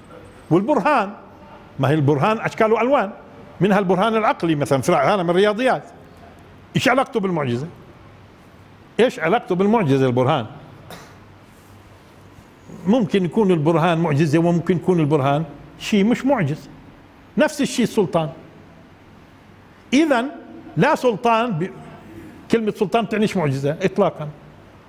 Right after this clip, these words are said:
ولا برهان، ولا البرهان، ولا البينة، ولا الآية. ولكن المعجزة اللي يأتي بها اللي هي طبعًا خرق، هل كنت نقول المعجزة اللي هي خرق للسنن أو الق-،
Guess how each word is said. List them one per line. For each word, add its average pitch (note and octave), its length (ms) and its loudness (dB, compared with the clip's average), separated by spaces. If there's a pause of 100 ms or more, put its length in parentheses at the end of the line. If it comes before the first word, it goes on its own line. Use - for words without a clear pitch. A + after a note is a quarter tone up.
(200)
ولا A3 440 4
برهان، F#3 500 0 (320)
ولا G#3+ 240 4
البرهان، E3+ 440 0
ولا A3 280 2
البينة، A3+ 480 2
ولا A#3 220 2
الآية. F#3 420 0 (260)
ولكن A3+ 640 0 (1700)
المعجزة A#3+ 880 0 (580)
اللي F#3 140 2
يأتي B3 280 0
بها G#3 340 0
اللي C3+ 180 -4
هي C#3+ 160 0
طبعًا C3+ 320 -2
خرق، - 440 -4 (100)
هل A#2 60 -4
كنت C#3+ 220 -2
نقول A2+ 220 -2 (380)
المعجزة G#3+ 440 2
اللي F3+ 220 2
هي F3 40 2
خرق - 500 -2 (520)
للسنن D#3 560 2 (120)
أو C3+ 160 2
الق-، - 400 -2